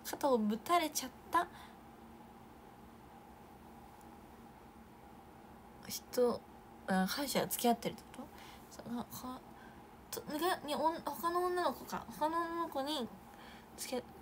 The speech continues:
肩をぶたれてて付き合ってないからいいやってなる。へえ、ならないんじゃない？<laughs> ならないんじゃない？だって、二人だとしてさ、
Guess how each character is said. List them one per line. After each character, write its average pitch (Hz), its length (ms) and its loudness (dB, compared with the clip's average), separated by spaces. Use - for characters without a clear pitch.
肩 - 220 6
を 220 40 10
ぶ 208 80 6
た 247 100 8
れ 226 80 8
て 202 100 0
て 196 100 4
付 - 140 -4
き 247 80 6
合 247 40 8
っ - 20 -10
て 226 100 -2
な 214 80 6
い 208 60 2
か - 80 -6
ら 202 40 0
い 214 80 2
い 214 40 4
や 185 80 4
っ - 20 0
て - 100 -8
な 190 120 4
る。 185 60 -2
へ 240 360 10
え、 269 240 10
な 196 100 8
ら 233 160 10
な 240 80 12
い 214 80 10
ん 180 80 8
じ - 80 0
ゃ - 60 0
な - 160 2
い？ - 100 -4
<laughs> 427 1080 12
な 202 120 12
ら 269 180 12
な 262 100 12
い 226 120 10
ん 190 60 10
じ - 100 4
ゃ - 20 2
な - 160 2
い？ - 100 -4
だ 220 60 -2
っ - 40 -4
て、 175 300 2
二 - 320 2
人 370 380 2
だ 208 100 4
と 190 140 2
し - 120 4
て 190 120 0
さ、 - 320 0